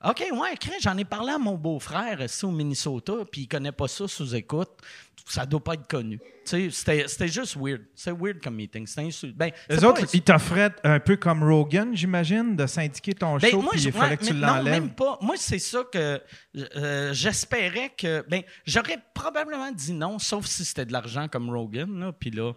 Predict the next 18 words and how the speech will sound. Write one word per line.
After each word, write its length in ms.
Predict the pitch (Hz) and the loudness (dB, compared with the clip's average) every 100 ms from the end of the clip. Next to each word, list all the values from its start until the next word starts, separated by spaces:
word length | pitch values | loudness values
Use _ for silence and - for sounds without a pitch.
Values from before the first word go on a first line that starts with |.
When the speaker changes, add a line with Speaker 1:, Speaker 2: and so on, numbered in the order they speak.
| - - - | -10 -20 -8
Speaker 1:
tu 80 | |
sais, 180 | 151 135 | -4 -4
c'est 280 | 123 143 113 | -4 -8 -6
tough, 300 | 151 156 - | -4 -4 -6
mettons, 320 | 117 - 139 | -10 -8 -8
si 320 | 127 - 120 | -8 -8 -6
off, 240 | 123 135 - | -6 -6 -10
c'est 280 | 101 - 127 | -12 -10 -10
cent 240 | - 120 113 | -6 -6 -4
millions 480 | 113 104 113 127 - - - _ | -4 -4 -4 -6 -10 -20 -20 _
de 80 | 120 | -6
faire 260 | 117 131 147 | -4 -2 -2
non, 340 | 139 175 226 175 | -2 -2 -2 -2
non, 240 | 170 143 | -4 -4
non. 280 | 143 175 127 - - - | -6 -8 -10 -18 -16 2
Mais 340 | 180 254 262 - - - - - - - - - - - - - - - - | 6 8 6 0 -8 -8 -10 -10 -10 -8 -8 -6 -6 -6 -6 -6 -6 -4 -2
je 160 | 151 | 0
voulais 360 | 185 240 262 311 | 2 6 8 8